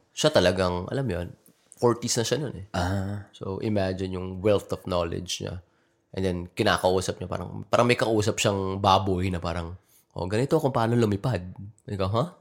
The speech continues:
Speaker 1: Oink, oink." <laughs> Hindi mo alam.
Speaker 2: Hmm.
Speaker 1: Nakakatuwa lang na parang ngayon na mas tumatanda ka na, na hindi ka kasing talino nung, hindi ako kasing talino nung kausap ko na, pero nare-realize ko na, na parang,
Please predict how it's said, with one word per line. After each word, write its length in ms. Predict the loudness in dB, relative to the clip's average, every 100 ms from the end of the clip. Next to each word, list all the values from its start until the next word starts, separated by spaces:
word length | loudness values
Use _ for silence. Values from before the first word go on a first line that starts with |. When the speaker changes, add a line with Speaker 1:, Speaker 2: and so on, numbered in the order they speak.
| 2
Speaker 1:
Oink, 180 | 2 6
oink." 280 | 4 6 2 -2 -10 -14 -12 -14
<laughs> 560 | -18 -18 _ -18 -18 -2
Hindi 160 | 2
mo 160 | 4 4
alam. 240 | 2 -2 -8 _ -8
Speaker 2:
Hmm. 240 | -4 -4 -4
Speaker 1:
Nakakatuwa 560 | 2 4 4 4 4 4
lang 160 | 2
na 40 | 0
parang 200 | 0 2
ngayon 180 | 2
na 300 | 2 0 -2
mas 240 | -4 -4 -2
tumatanda 480 | -2 -2 -2 -2 -4
ka 160 | -6
na, 240 | -8 -10 -12 _ _ _ _ _ -8
na 120 | -2
hindi 200 | 2 4
ka 80 | 6
kasing 240 | 4 2
talino 340 | 4 4 4 0
nung, 220 | 0 -2 -6
hindi 160 | 2 6
ako 140 | 8
kasing 220 | 6 2 -2 _
talino 320 | 0 2 2
nung 160 | 2 4
kausap 340 | 2 2 -2
ko 100 | -6
na, 100 | -8
pero 140 | -2 0
nare-realize 680 | 2 2 2 0 -2 -4
ko 80 | -4
na, 100 | -6
na 80 | -6
parang, 280 | -8 -10